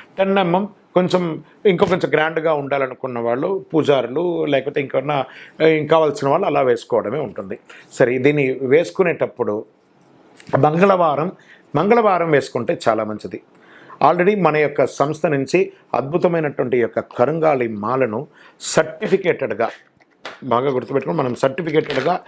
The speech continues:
ఇది ఎయిట్ ఎంఎం అనుకోండి, చక్కగా ఎయిట్ ఎంఎం మాలను అందిస్తున్నాం. దీనికి ల్యాబ్ టెస్ట్ చేసి, ఇది అసలు ఇది కరుంగాళియా కాదా, ఇది ఒరిజినలా కాదా అని చెప్పి సర్టిఫికేషన్ చేసి, ప్యూరిఫై ఎలా ఉంది దీన్ని తెలుసుకొని,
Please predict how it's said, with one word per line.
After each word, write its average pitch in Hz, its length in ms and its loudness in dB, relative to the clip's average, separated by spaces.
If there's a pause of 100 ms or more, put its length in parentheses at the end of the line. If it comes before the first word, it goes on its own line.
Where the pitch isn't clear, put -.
(340)
ఇది 165 160 6
ఎయిట్ 160 260 2
ఎంఎం 143 200 -4
అనుకోండి, 107 360 -8
చక్కగా 147 520 -2
ఎయిట్ 127 280 2
ఎంఎం 123 280 -4
మాలను 117 440 -2 (360)
అందిస్తున్నాం. 107 600 0
దీనికి 143 300 2
ల్యాబ్ 139 380 2 (140)
టెస్ట్ 139 400 -4
చేసి, 110 300 -4 (460)
ఇది 120 80 4
అసలు 160 220 2
ఇది 131 120 0
కరుంగాళియా 147 520 0 (100)
కాదా, 120 240 -2
ఇది 104 120 -4
ఒరిజినలా 123 480 -2
కాదా 120 380 -2 (340)
అని 117 80 -4
చెప్పి 131 280 2
సర్టిఫికేషన్ 143 1000 -2 (180)
చేసి, 120 360 0 (460)
ప్యూరిఫై 185 500 4
ఎలా 120 380 2
ఉంది 127 240 -4
దీన్ని 113 240 -4
తెలుసుకొని, 139 680 -2